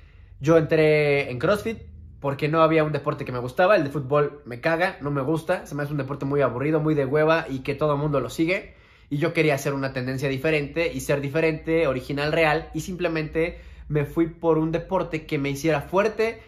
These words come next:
resistente, ágil, hábil y que tuviera muchas características, muchas habilidades. Principalmente el desarrollo de la fuerza, la resistencia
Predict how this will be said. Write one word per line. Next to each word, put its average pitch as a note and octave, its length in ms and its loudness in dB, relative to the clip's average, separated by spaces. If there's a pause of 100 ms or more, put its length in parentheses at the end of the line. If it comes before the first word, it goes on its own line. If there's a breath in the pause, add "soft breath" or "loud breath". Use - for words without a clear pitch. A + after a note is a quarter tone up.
resistente, E3 960 -2
ágil, E3 560 -2
hábil F#3 580 -2
y A3 320 -8 (680 loud breath)
que E3 140 2
tuviera D#3+ 400 4
muchas D#3 320 -2
características, C#3 1040 -4 (380)
muchas C3 320 -6
habilidades. A#2+ 640 -2
Principalmente G#3+ 1040 0
el C#3+ 60 0
desarrollo D3 360 0
de D3 80 4
la A#2 120 -4
fuerza, D#3 500 -2 (220 loud breath)
la B2+ 100 -2
resistencia D#3 840 -2